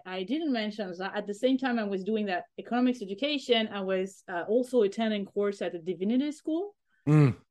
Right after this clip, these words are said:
Speaker 1: Uh, and it was when, well, where, um, a f-, famous French philosopher, Paul Ricoeur, um, who is one of the leading, uh, hermeneutics and phenomenolo-, phenomenology, uh, philosopher, was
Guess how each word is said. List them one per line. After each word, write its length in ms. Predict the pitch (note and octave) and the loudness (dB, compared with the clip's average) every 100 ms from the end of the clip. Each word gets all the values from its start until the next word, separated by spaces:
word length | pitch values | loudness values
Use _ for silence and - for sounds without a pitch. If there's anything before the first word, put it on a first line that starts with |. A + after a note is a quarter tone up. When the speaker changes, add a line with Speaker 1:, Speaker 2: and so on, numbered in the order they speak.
| - G#3 | -10 -4
Speaker 1:
Uh, 220 | G#3 G#3 - | -2 -2 -2
and 160 | G#3 A3+ | -2 -2
it 100 | A3 | 2
was 220 | B3+ C4 | 2 2
when, 300 | C4 C4 B3+ | 0 2 4
well, 320 | A3+ A3+ A3 A3 | 4 2 0 -2
where, 600 | A3 A3 G#3+ G#3+ G#3 - _ _ - | -2 2 4 4 2 0 _ _ -6
um, 580 | G3 F#3 F#3 F#3 E3 - _ | -4 -2 -4 -6 -12 -18 _
a 40 | G3 | -10
f-, 240 | - A3 - _ | -10 -18 -20 _
famous 360 | A#3 B3+ C#4+ D#4+ | 2 4 4 0
French 340 | - B3+ B3 | -2 0 0
philosopher, 920 | B3+ A#3 A3 A3 A3 A3 G#3+ G#3 G#3 G3+ _ _ | 2 2 4 0 0 -2 0 -2 -4 -8 _ _
Paul 120 | A#3+ | 6
Ricoeur, 440 | A#3+ B3 B3+ B3 D4+ - _ _ _ | 6 4 4 2 0 -6 _ _ _
um, 560 | G#3 G3+ G3+ G3+ G#3 G#3+ | -8 -4 -4 -4 -4 -4
who 100 | - | -2
is 140 | A#3 G#3+ | -2 0
one 200 | G#3+ G#3+ | 2 2
of 120 | G3+ | 0
the 80 | G3 | 0
leading, 580 | G#3+ A#3+ B3+ B3 B3 B3 - | 0 2 4 6 4 2 -6
uh, 500 | G3+ G3+ G3+ G3+ G#3 G#3 _ _ _ - | -4 -2 -2 -4 -6 -10 _ _ _ -4
hermeneutics 760 | G3+ A3 A3 G#3+ G#3+ A3 - G3+ | 0 4 4 2 0 -6 -4 -4
and 160 | G3 | -2
phenomenolo-, 640 | G3 G3+ G3+ G3 F#3+ G3 - _ | -2 0 0 0 0 -2 -4 _
phenomenology, 800 | G#3+ G#3 G3+ G3+ G3 F#3 F#3+ F#3 | -4 -2 -2 0 0 -2 -4 -4
uh, 340 | D#3+ D#3+ B2 G#2 - _ _ _ _ _ | -4 -8 -8 -12 -14 _ _ _ _ _
philosopher, 560 | G#3 G#3+ E4 F4+ C4+ B3 | 4 6 4 6 8 8
was 500 | G#3 G#3+ G#3+ G#3+ | 8 4 2 -2